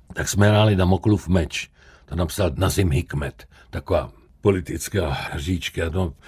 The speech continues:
že někde vystartuje někdo a nese atomovou pumu a teď to řeší takový blbosti. Plus nějaký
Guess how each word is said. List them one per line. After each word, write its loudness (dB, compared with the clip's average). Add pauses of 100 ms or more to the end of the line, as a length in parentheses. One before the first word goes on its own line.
(140)
že 4
někde 2
vystartuje 2
někdo 0
a -6 (340)
nese -2
atomovou -2
pumu 2
a -4
teď -4
to -6
řeší -8
takový -6
blbosti. -8 (380)
Plus 2
nějaký -4